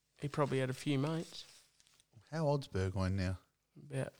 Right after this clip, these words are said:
Speaker 1: about a hundred.
Speaker 2: <laughs> This is the sa-, this is what
Speaker 1: If
Speaker 2: I
Speaker 1: you,
Speaker 2: find
Speaker 1: if you
Speaker 2: hilarious, though.
Speaker 1: split, if you split his career,
Speaker 2: Hmm.
Speaker 1: if you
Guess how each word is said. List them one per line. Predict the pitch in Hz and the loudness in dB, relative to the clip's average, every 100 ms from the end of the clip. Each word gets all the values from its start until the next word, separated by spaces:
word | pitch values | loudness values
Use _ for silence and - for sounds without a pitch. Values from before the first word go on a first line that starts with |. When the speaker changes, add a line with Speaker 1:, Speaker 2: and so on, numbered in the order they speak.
| - | -2
Speaker 1:
about | 135 | 0
a | 120 | 2
hundred. | 135 165 214 - _ _ | 2 0 -2 -8 _ _
Speaker 2:
<laughs> | 147 - - - - - _ _ - - - - - | -2 0 -4 -12 -18 -20 _ _ -6 -6 -2 -2 4
This | 180 214 | 8 8
is | 277 | 8
the | 247 | 6
sa-, | - 147 120 143 | 10 10 10 8
this | 175 | 6
is | 220 | 8
what | 202 | 8
Speaker 1:
If | 123 | 10
Speaker 2:
I | |
Speaker 1:
you, | 101 | 10
Speaker 2:
find | 117 110 | 12 12
Speaker 1:
if | - | 12
you | |
Speaker 2:
hilarious, | 101 104 110 - - | 12 12 12 12 10
though. | - | 10
Speaker 1:
split, | 226 - - - | 8 8 0 -6
if | 202 - | -4 2
you | 240 262 | 4 6
split | - - 220 220 220 | 6 6 6 6 4
his | 208 185 - | 4 6 6
career, | - 175 139 120 - - | 6 6 8 4 0 2
Speaker 2:
Hmm. | 185 120 | 6 6
Speaker 1:
if | 175 | 4
you | 220 | 2